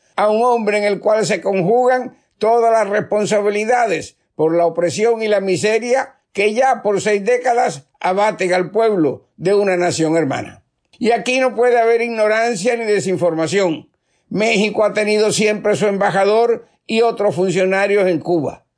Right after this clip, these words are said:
Los gobernantes mexicanos saben de primera mano de la naturaleza tiránica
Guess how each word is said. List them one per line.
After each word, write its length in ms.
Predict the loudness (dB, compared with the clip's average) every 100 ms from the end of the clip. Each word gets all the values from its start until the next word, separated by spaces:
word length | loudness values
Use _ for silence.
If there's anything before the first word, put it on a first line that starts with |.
| _ _
Los 180 | -2 0
gobernantes 600 | 2 2 0 0 -2 -2
mexicanos 840 | -2 0 -2 0 0 2 0 -2 -8 _
saben 500 | -12 -2 0 2 0
de 100 | -2
primera 480 | -4 -4 -2 0 0
mano 340 | 2 0 2 2
de 100 | 2
la 120 | 0
naturaleza 680 | 0 0 0 2 0 0 -2
tiránica 800 | 0 0 0 -2 -4 -6 -8